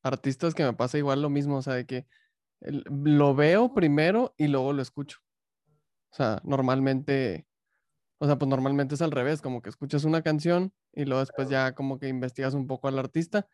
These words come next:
Speaker 1: y me pasó al revés, o sea, como que lo vi mucho con,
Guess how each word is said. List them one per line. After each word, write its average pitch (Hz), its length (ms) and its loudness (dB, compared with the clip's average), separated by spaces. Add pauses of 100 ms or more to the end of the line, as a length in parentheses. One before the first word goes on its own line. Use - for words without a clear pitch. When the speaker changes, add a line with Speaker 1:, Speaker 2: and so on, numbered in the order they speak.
(180)
Speaker 1:
y 151 100 2
me 139 140 4
pasó 127 280 -2
al 131 100 0
revés, 135 360 0
o 131 40 -8
sea, 127 140 -4
como 127 220 -8
que 135 100 -6
lo 131 160 0
vi 135 140 -2
mucho 143 360 -2
con, 139 380 0